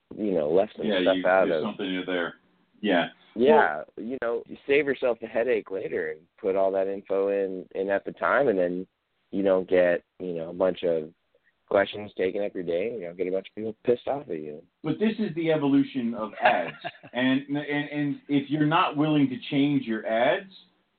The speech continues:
Speaker 2: you're just gonna end up getting left by the wayside or end up screwing up. I mean, like,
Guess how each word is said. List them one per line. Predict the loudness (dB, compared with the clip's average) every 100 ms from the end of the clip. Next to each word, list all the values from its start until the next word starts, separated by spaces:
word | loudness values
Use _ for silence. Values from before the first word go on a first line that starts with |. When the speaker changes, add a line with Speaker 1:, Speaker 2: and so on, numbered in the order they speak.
| _
Speaker 2:
you're | 2 2
just | 0 -4
gonna | 0 4
end | 4
up | 2
getting | 0 0 2 2 0 -2 _ _ 0
left | 2 2 2
by | 0
the |
wayside | 0 0 0 2 2 2 -2
or | -2 2 2 0
end | -2 -2
up | -4 -6
screwing | -2 0 2
up. | 2 0 -2 -6
I | -2
mean, | 2 4
like, | 4 2